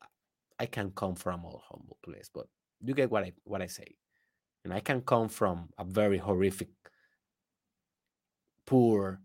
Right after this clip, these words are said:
kind of India place, but I came from a humble place, but not that poor, right? But yeah, I can say it.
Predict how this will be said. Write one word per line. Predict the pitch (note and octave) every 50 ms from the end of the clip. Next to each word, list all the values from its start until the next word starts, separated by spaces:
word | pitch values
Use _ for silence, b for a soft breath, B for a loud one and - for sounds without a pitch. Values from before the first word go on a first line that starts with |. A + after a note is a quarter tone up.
| _ _ _ _ _ _ _ _ _ -
kind | - G#2+ G#2+ G#2+
of | G2+ - - _ -
India | A2+ A#2+ A#2 A2+ G#2 A2 G2 F#2+
place, | F#2+ - A2 G#2+ G#2 G#2 G2+ - - - _ _ _ _ _ _ _ _ _ _ _ _ _ _ -
but | G2 G#2+ G2+ F2+ - - -
I | A2 A#2+ C3
came | C3 - C3+ B2 A#2 A#2
from | - - G#2+ G2+ G2+
a | F#2+ F#2 F2+ - - _ _ _ _ _ _ _ _ _ _ _ _ _ _ _ _ _ _ _ _ _ _ _ _ _ _ _ _ _ _ _ _ _ - _ _ _
humble | - - C#3 D#3+ F3 F3+ F3+ F3+
place, | F3+ - C3 B2 A#2+ B2 A#2+
but | - - G2 F#2+ F#2 -
not | - G#2+ G#2+ A2 G#2
that | G2 G2 G2 F#2 G2 _ _ _ _ _ _ _ _ _ _ _ _ _ _ _ _ _ _ _ _ _ _ _ _ _ _ _
poor, | - A2+ G2 F2 - - - - _ _ _ _ _ _ _ _ _ _ _ _ _ _ -
right? | - - - _ _ _ _ _ _ _ _ _ _ _ _ _ _ _ _ _ _ _ _ _ _ _ _ _ _ _ _ _ -
But | B2+ C#3+
yeah, | G3+ A3+ G3 - -
I | E3 F3+
can | - G3
say | F3+ - G3+ G3
it. | F#3 - _ _